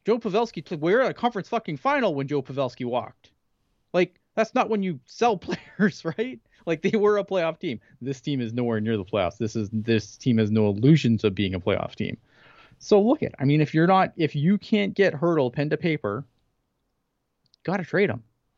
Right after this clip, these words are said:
You can't risk going into the offseason and losing him for nothing.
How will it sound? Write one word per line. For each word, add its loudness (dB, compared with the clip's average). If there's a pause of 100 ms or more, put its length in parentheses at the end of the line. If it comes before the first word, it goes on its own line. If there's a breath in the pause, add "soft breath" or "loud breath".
(680)
You -2
can't 0
risk 0
going 0
into -4
the -2
offseason -2 (160)
and -2
losing 0
him 0
for -2
nothing. -4